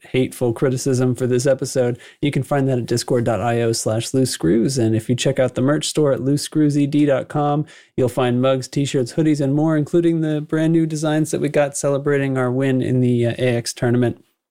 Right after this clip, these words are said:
Uh, they're really cool. We got zip hoodies that are very classy and mugs, and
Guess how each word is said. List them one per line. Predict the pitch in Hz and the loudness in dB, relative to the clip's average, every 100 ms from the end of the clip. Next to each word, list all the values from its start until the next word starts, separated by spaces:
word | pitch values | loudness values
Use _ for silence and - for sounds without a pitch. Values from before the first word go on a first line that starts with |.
| _ _ _ _ - | _ _ _ _ -2
Uh, | 147 | 0
they're | 135 139 | 2 2
really | 135 | 0
cool. | 127 135 | 0 -2
We | 110 | 0
got | 117 110 | -2 -2
zip | 139 127 | -4 -2
hoodies | 127 120 117 | 0 0 0
that | 117 | -2
are | 113 | -2
very | 117 113 | 0 0
classy | 131 120 131 120 | 0 0 -2 -2
and | 110 113 | 0 -2
mugs, | 117 113 113 104 | 0 -2 -2 -6
and | - | -8